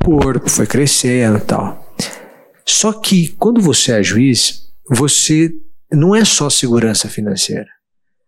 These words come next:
Você tem a, o exercício da profissão, é quem você é no mundo, é uma realização profissional, uma coisa pela qual você lutou durante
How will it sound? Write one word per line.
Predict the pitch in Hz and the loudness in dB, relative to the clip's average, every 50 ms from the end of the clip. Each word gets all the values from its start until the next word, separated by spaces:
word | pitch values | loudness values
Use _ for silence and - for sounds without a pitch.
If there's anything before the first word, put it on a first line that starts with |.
| _ _ _ _ _ _ _ _ _ | _ _ _ _ _ _ _ _ _
Você | - 147 160 - - - 196 | -2 0 0 0 2 0 -2
tem | 185 - - 147 165 208 254 | -2 0 0 2 4 4 4
a, | 269 | 2
o | 262 - - - - - 175 | 2 0 -6 -8 -2 0 0
exercício | 160 196 185 - - 190 - - - | 2 2 0 2 0 0 0 0 -2
da | 208 185 | -2 -2
profissão, | - 196 208 190 - - - - 143 139 156 165 147 127 - - - | 0 0 0 0 0 -2 0 0 0 0 2 0 0 -2 -2 -2 -4
é | 135 - | -4 -2
quem | - - 160 | 0 0 0
você | 156 156 165 - - - 156 147 151 | 2 2 0 0 0 0 0 0 2
é | 160 | 2
no | 170 170 | 4 4
mundo, | 156 135 131 135 143 156 151 143 123 117 | 4 4 4 4 4 4 2 2 2 0
é | 117 | 0
uma | 120 123 | 0 -2
realização | 113 117 139 139 131 131 139 123 - - 139 127 | 0 0 0 0 2 0 0 0 0 0 0 0
profissional, | - 143 131 - - - 170 160 151 127 127 135 131 | 0 -2 -2 -2 -2 -2 0 0 0 0 0 0 0
uma | 123 113 | 0 0
coisa | - 143 131 147 | 0 -2 -2 -2
pela | 143 - 139 131 120 | -2 0 -2 -2 -2
qual | - - 135 | -2 -2 0
você | 135 139 135 - 151 | 0 0 -2 -2 -2
lutou | 147 143 127 - - 143 | -2 -2 -4 0 -2 0
durante | 127 131 135 135 135 135 - - 147 127 - | 2 2 2 0 0 -2 -2 -4 -4 -4 -6